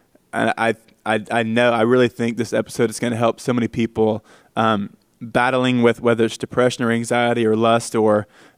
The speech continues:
um, you know, or even someone who's not struggling with that, you know, just someone to be encouraged and, um, even just by the words that you said. So I'm really so thankful. Um, man, your heart is, is, is so awesome, and I'm so thankful for you and Jenny and for, for your family.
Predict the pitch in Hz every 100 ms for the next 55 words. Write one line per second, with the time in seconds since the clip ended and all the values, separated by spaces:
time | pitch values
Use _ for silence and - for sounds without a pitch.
0 | - 113 104 95 - _ - 107 107 113
1 | 143 151 151 147 135 131 127 151 180 -
2 | - 123 113 110 107 113 98 113 113 110
3 | 113 131 127 117 117 110 123 117 113 107
4 | 117 107 - - - _ - 110 101 98
5 | - - 127 127 113 117 110 107 113 -
6 | 113 107 110 104 110 117 120 117 120 107
7 | 107 107 - 107 101 - - _ - 107
8 | 101 95 - _ _ _ 120 110 110 104
9 | 113 110 110 110 104 - - - 110 104
10 | - - 113 113 110 110 110 - 110 107
11 | 117 110 110 110 107 - 117 117 110 117
12 | 110 110 107 113 107 - 107 - 113 110
13 | 110 107